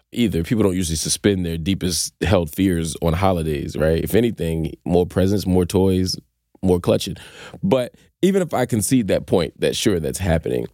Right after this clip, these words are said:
I think that speaks again to the deeper challenges that we have to face as a society.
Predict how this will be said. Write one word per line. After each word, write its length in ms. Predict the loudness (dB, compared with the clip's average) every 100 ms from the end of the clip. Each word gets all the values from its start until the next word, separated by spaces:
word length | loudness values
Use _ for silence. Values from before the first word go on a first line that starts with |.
| _ -2
I 60 | 0
think 200 | 0 -2
that 140 | -6
speaks 280 | -4 -4 -2
again 320 | 0 2 0
to 460 | 0 0 2 0 -4 -10 _ _ _ _ _
the 180 | -2 -2
deeper 420 | 0 0 0 0
challenges 460 | 0 2 0 0 0
that 100 | 0
we 120 | 0
have 100 | -2
to 60 | -2
face 240 | -2 0
as 120 | -2 0
a 80 |
society. 540 | 0 2 0 -2 -6